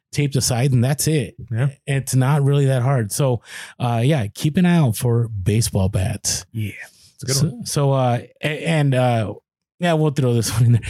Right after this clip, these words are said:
Speaker 1: Hey, if you have not yet, uh, signed up <laughs> for Whatnot, uh, make sure to, uh, sign up. You get a free fifteen dollars by using our link below. Uh, and maybe you can find some bats on there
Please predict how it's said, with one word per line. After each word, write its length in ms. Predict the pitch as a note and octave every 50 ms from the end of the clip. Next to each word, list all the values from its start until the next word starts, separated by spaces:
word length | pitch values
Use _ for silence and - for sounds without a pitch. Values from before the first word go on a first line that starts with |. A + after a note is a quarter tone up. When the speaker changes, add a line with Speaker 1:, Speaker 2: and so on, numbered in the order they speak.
| - - - -
Speaker 1:
Hey, 340 | E3+ E3+ D3+ C3 - - _ -
if 260 | D#3 C3+ A#2+ - -
you 120 | D#3 E3+ D#3+
have 180 | D#3+ D#3 C3
not 240 | C3+ C3+ C3+ C3+ C3+
yet, 220 | C3 C3 B2+ B2+ B2
uh, 260 | B2 A#2+ A#2 A2 G#2
signed 300 | - - C3+ B2+ B2 A#2+
up 80 | A#2+ G#2
<laughs> 80 | A2
for 220 | - - - C#3+ B2+
Whatnot, 680 | A#2 - D#3 D3+ - D#3 C#3 - D3 C3+ B2 B2 A#2 A2+ - C#3+ D#3 - - - - -
uh, 220 | B2+ A#2+ B2 B2
make 200 | A#2+ C3+ D#3 E3+
sure 180 | - - F3 D#3+
to, 80 | D3 C3+
uh, 320 | B2+ A2+ G#2+ B2+ B2 A#2+ A2+
sign 280 | - - C#3+ C3 C3
up. 160 | C3 C3 A#2+ B2
You 100 | B2+ C3
get 80 | C#3 B2
a 20 |
free 240 | A2 - C#3 D3+ D3
fifteen 320 | - D3+ C#3 - D3+ C#3+ B2+
dollars 300 | B2+ B2+ C3+ C3+ C3 A#2+
by 120 | A#2 B2
using 280 | A#2+ B2 B2+ C3 B2 B2+
our 120 | B2 A#2
link 180 | A#2 A#2+ A#2+ A2+
below. 380 | - A#2+ B2 C#3+ D#3+ D#3+ D3 - - - - - - - -
Uh, 220 | - B2 A2+ A2+ A2+
and 140 | A#2+ A#2
maybe 240 | B2 C#3+ E3+ G3 G3
you 120 | D3 D#3+ D#3
can 160 | - E3+ C#3+
find 220 | C3+ C#3 C#3 C3
some 160 | - G#2+ G2+
bats 380 | G2 - A2+ C3 D3 D3+ - -
on 140 | A2 A2 G#2 G#2
there 320 | A2 A#2 G#2 G#2+ G#2+ -